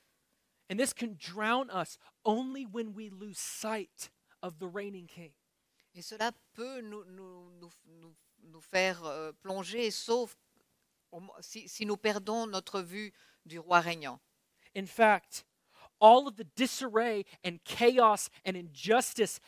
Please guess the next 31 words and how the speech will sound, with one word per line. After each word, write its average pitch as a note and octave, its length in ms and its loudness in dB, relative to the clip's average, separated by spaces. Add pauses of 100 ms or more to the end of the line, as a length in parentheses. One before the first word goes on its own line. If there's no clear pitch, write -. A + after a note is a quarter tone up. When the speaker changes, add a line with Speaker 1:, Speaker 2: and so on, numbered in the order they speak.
(160)
Speaker 1:
that - 140 -8
the F#3 80 -2
West F#3+ 500 4
is - 160 -10
facing A#3 440 0
right A3+ 180 6
now A3+ 240 -2
is F3 200 -6
because G3+ 880 2 (180)
we A3 320 -2
have - 220 -8
turned B3+ 520 -4
our E3+ 180 4
backs G#3 720 4
on G#3+ 220 0
the G3 100 0
reigning A#3 580 2
king. C#4 420 -10 (540)
Speaker 2:
En F3 100 -8
fait, A3 300 -8
tout C4 180 -10
le A3+ 100 0
chaos G#3+ 760 0
que, F3 160 -12
que E3 160 -16
l'Occident, F#3 800 -4
euh, D3 360 -10
subit G3 520 -12
en D#3+ 120 0
ce F3+ 160 -8
moment, E3+ 460 -4